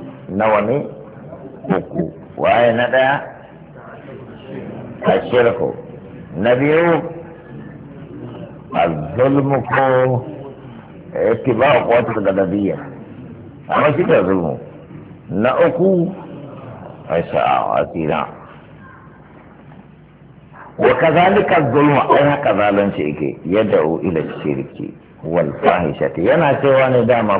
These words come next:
kowanne ɗaya kan janyo sauran. Idan mutum ya aikata ɗaya sai ya haɗa uku, biyu. Kowanne mutum ya aikata a cikin sai ya aikata sauran duka. Haka suke lallike.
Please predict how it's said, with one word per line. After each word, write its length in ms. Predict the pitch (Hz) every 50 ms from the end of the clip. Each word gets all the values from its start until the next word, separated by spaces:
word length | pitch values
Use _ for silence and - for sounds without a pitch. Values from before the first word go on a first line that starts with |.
| 98 - -
kowanne 560 | - 165 175 170 165 165 151 127 113 107 104
ɗaya 220 | 98 98 98 101 98
kan 200 | - 98 90 82
janyo 280 | 85 85 85 80 82 85 -
sauran. 300 | 85 85 82 82 80 80 - - - - - - - - - - - - 143
Idan 320 | 123 120 123 156 170 185 165
mutum 160 | 151 - -
ya 120 | 165 - -
aikata 420 | - - - - 127 113 113 107
ɗaya 220 | - - 98 131 117
sai 80 | 120
ya 100 | 120 117
haɗa 200 | 117 123 - 87
uku, 180 | 92 92 - 90 73 87 92
biyu. 240 | 101 104 92 80 - - - - - - - - - - - - - - - - - - - - - - -
Kowanne 480 | - - 185 190 185 185 185 156 143 139
mutum 200 | 139 127 123 139 123
ya 60 | 104
aikata 280 | - - - - 415 -
a 60 | - - -
cikin 300 | - - - - 98 92
sai 80 | 90 107
ya 100 | 95 80 95
aikata 220 | - 98 95 98
sauran 300 | 98 - - 90 90 87 73
duka. 240 | - - 60 - - - - - - - - - - - - - - - - - - - - - - -
Haka 340 | - 143 143 - - 131 -
suke 220 | 131 123 - 113 95
lallike. 760 | 92 90 87 87 85 87 87 82 73 - - - - -